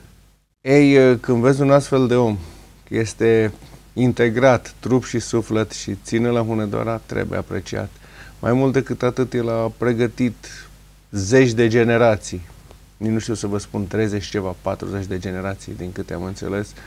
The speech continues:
Uh, mi-a fost și mie profesor, i-a fost și copilului meu profesor, ca să vedeți.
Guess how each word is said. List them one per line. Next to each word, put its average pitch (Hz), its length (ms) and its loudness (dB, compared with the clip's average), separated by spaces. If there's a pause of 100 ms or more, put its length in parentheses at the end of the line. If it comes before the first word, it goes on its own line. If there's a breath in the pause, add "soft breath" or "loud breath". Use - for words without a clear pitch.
(680 loud breath)
Uh, 104 460 4 (360)
mi-a 104 140 -6
fost 113 220 -2
și 135 80 -4
mie 147 200 4
profesor, 135 760 -2 (320)
i-a 117 160 -4
fost 127 260 -2
și 120 140 -8
copilului 151 540 8
meu 123 180 4
profesor, 110 520 -2
ca 113 120 -2
să 117 140 -6
vedeți. 113 440 -2